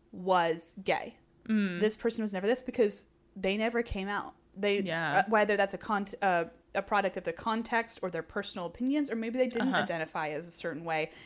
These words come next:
Speaker 1: and were misreading it
Speaker 2: Mm-hmm.
Speaker 1: as a problem. But, like, so the textbook did a really cool thing where it talked about how they live their lives. So, like, they might have had a Boston marriage where they lived with a
Speaker 2: Yeah.
Speaker 1: woman and she,
Speaker 2: Yeah.
Speaker 1: and they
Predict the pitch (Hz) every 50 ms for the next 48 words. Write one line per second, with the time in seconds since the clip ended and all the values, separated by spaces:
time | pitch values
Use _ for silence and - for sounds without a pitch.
0 | - - - 190 185 185 180 175 180 180 - - 202 202 196 196 190 190 190 -
1 | - - - 214 214 208 208 202 196 196 190 208 196 - - 330 349 277 226 170
2 | 175 196 202 190 196 190 180 180 - - - - - - - - _ _ _ _
3 | _ _ _ - - - 208 196 202 202 185 - - 240 269 - - 294 247 254
4 | - - 214 190 190 196 202 196 202 196 - 214 190 180 180 180 - - - _
5 | _ _ _ - - 233 214 202 202 190 190 170 - - - 226 220 - 208 214
6 | 202 196 190 190 - - - _ - - - - 214 202 208 208 196 190 202 202
7 | 202 196 190 175 175 175 180 214 285 311 302 - - - - _ - - - -
8 | - 220 202 196 208 196 190 - - - _ - 208 208 214 208 208 202 208 214
9 | 196 196 196 175 175 - - 208 196 233 339 392 - - - - - - 208 196
10 | 190 190 196 208 208 208 202 196 214 208 208 202 190 190 202 202 196 202 196 -
11 | - 202 208 214 196 190 190 190 185